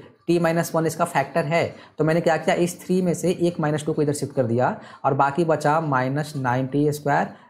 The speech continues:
and then plus, प्लस टेन टी और यहाँ पे माइनस वन equal to zero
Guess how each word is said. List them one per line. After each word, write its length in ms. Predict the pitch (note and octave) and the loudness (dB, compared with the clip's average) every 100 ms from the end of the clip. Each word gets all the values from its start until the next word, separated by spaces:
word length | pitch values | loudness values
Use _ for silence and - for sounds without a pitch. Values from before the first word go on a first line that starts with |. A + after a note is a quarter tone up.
| - | -2
and 200 | B2+ C3 | 0 2
then 220 | C#3+ D#3+ D3+ - D3+ | 2 0 -4 -8 0
plus, 280 | D3+ D#3 - - _ - | 0 0 -8 -20 _ -2
प्लस 280 | C#3 C#3 - | -2 -2 -2
टेन 220 | C#3+ D3+ D3+ | 0 0 0
टी 140 | G#3 C4 - - | 0 -2 -8 -4
और 80 | B2 | 0
यहाँ 140 | C3 | 0
पे 80 | C3+ | 0
माइनस 380 | B2+ B2+ C3 - | 0 0 -2 -2
वन 160 | B2 A#2+ | -4 -2
equal 200 | - A#2+ | -4 -6
to 80 | |
zero 120 | A#2 | -6